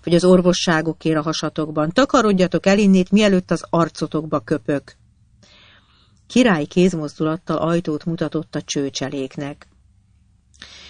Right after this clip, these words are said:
„Jobb lenne, ha nem menne be”, suttogta Dumpatráj két fülébe. „Valami környékbeli szent ember van benn az udvarban, és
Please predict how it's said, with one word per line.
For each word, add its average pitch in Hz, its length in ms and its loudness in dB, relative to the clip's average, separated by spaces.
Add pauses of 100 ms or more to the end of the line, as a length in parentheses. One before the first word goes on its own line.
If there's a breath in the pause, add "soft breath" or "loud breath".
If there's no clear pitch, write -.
(160 loud breath)
„Jobb 320 180 4
lenne, 220 280 4
ha 220 140 2
nem 240 180 0
menne 143 360 -6
be”, 151 120 -6
suttogta 165 600 -4
Dumpatráj 160 600 -2
két 143 380 -6
fülébe. 143 720 -6 (420)
„Valami 214 320 0
környékbeli 208 640 2
szent 240 360 -2
ember 180 340 2
van 175 200 0
benn 170 200 -2
az 170 120 -6
udvarban, 175 560 0
és 170 240 0